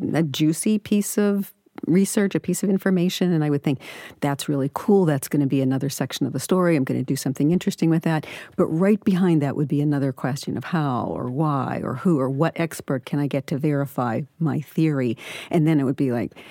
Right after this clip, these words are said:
"Oh, this is gonna be too hard. I'm not up for it. It's gonna have, it's gonna be longer." Now I'm realizing it's a book. This isn't an article.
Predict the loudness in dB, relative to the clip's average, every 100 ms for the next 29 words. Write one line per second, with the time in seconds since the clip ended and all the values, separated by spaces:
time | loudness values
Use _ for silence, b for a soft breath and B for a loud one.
0 | B B B B B 0 0 2 -2 -2
1 | -4 -2 0 -2 -2 -2 -2 -2 -2 -2
2 | 0 2 2 0 -2 -4 -4 -4 -2 -2
3 | -2 -2 0 2 2 0 -4 -2 0 2
4 | 0 0 0 2 2 2 2 4 4 4
5 | 2 2 0 -2 -4 -4 -4 -2 -4 -2
6 | -2 -4 -10 -20 _ -2 0 2 2 2
7 | 0 -2 0 -2 -2 -4 -4 -4 -4